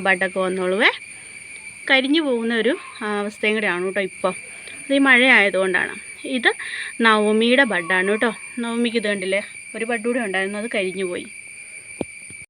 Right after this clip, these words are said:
അടുത്തത് താരയാണ് കേട്ടോ. താരയുടെ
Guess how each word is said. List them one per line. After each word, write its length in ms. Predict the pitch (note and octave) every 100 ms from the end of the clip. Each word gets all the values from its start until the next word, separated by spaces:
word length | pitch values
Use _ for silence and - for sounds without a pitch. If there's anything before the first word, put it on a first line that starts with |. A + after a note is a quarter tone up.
| _ - -
അടുത്തത് 260 | D#4 D4+ E4+ B3+
താരയാണ് 580 | G#3+ G#3+ A#3+ B3+ G3+ G#3+
കേട്ടോ. 180 | A#3 D4+ F#4+ - - - - - -
താരയുടെ 380 | G#3+ G#3 A3